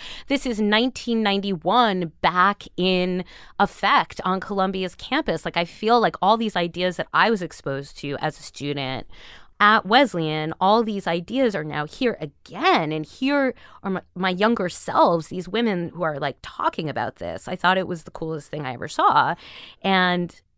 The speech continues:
the more and more that we talked, and as that story was starting to close up, I started to look, like, more closely at the scenarios.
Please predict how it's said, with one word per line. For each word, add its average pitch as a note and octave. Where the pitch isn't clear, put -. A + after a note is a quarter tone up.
the A3+
more C4+
and A3
more G#3+
that G3
we F3+
talked, F4+
and F#3
as A3
that G#3+
story E3+
was D#3
starting D#3+
to -
close D#3
up, G3
I G#3
started C#4+
to G#3+
look, G3
like, F#3
more E3
closely C4+
at D#3
the D3+
scenarios. F#3